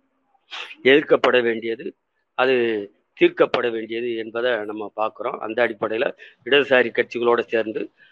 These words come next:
மற்ற ஜனநாயக கட்சிகளும் குரல் கொடுக்க வேண்டும் என்பதை நம்ம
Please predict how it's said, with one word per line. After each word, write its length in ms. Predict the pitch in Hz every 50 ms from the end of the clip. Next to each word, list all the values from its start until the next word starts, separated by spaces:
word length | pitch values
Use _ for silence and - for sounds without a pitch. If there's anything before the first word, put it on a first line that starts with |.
| _ _
மற்ற 320 | 127 131 127 - - 170 143
ஜனநாயக 580 | 120 127 123 139 156 156 147 139 139 135 117 -
கட்சிகளும் 580 | - 127 123 - - 143 127 131 131 135 127 120 110 104 101 101 - - - - - - -
குரல் 280 | 139 139 147 151 147
கொடுக்க 300 | 123 127 120 120 - - 117
வேண்டும் 420 | 113 120 120 117 110 123 113 101 - - - - _ - - -
என்பதை 400 | - 123 123 120 110 120 120 131 127 113 104 98 90 - - - - - - - - 110
நம்ம 220 | 117 117 120 117